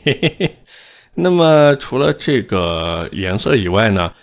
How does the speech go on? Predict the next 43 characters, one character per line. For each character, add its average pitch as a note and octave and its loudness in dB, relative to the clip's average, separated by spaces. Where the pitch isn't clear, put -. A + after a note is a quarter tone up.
还 A#2 -2
有 G#2+ 2
就 G2+ 0
是 F#2 -6
那 G2 -2
个 D2+ -8
轮 F2+ 0
毂 G2+ -2
上 A2 -2
面 G2 0
的 F2 -4
单 A#2+ 0
锁 D2 -4
啊， E2 -8
就 F2+ -6
是 F2 -6
中 G#2+ -2
间 G#2+ -2
那 F#2 -4
一 - -6
个 F#2 -4
像 F#2 -4
飞 G#2+ -2
机 G#2+ 0
螺 G2 0
旋 A2+ 0
桨 E2 -6
那 F2+ -8
一 E2 -8
块， - -4
我 F2+ -4
看 - 0
起 - -6
来 F2 -4
感 E2+ -8
觉 F#2 -4
更 C3+ 0
像 A#2+ -2
是 G#2 0
一 A2+ 0
个 B2+ 0
盖 B2 0
子， F2+ -8